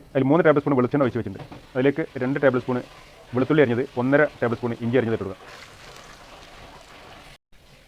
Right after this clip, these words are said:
ആ ഇഞ്ചി വെളുത്തുള്ളി വെളിച്ചെണ്ണയിൽ ഒന്ന് ഒരു മിനിറ്റ് ഒന്ന് വഴറ്റിയ ശേഷം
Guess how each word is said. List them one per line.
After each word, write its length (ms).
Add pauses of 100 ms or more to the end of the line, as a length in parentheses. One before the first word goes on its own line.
(380)
ആ 100
ഇഞ്ചി 180
വെളുത്തുള്ളി 320
വെളിച്ചെണ്ണയിൽ 380
ഒന്ന് 160
ഒരു 80
മിനിറ്റ് 160
ഒന്ന് 100
വഴറ്റിയ 200
ശേഷം 140